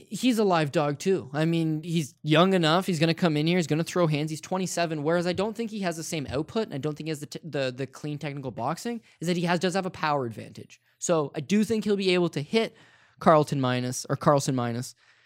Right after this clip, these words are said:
But I also think Minus is just gonna hit him in return and maybe a few more times, and maybe that's gonna be enough to grease out a decision. It's minus one twenty-five, plus one oh five.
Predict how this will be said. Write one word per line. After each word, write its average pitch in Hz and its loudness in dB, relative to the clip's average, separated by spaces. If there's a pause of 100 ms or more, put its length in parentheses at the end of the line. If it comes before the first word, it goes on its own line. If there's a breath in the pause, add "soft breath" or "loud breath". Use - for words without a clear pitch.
(800 soft breath)
But 165 4
I 151 4
also 165 4
think 156 0
Minus 156 -4
is 143 -10
just 143 -8
gonna 156 -4
hit 156 -6
him 160 -6
in 160 -6
return 175 -6
and 147 -4
maybe 156 -2
a 151 0
few 165 -6
more 156 -6
times, - -12
and 143 -4
maybe 147 -4
that's 139 -4
gonna 147 -8
be 135 -10
enough 131 -8
to 139 -8
grease 127 -10
out 135 -4
a 127 -8
decision. 131 -8
It's - -8
minus 139 0
one 170 -2
twenty-five, 160 -4
plus 151 -10
one 135 -10
oh 131 -8
five. 120 -8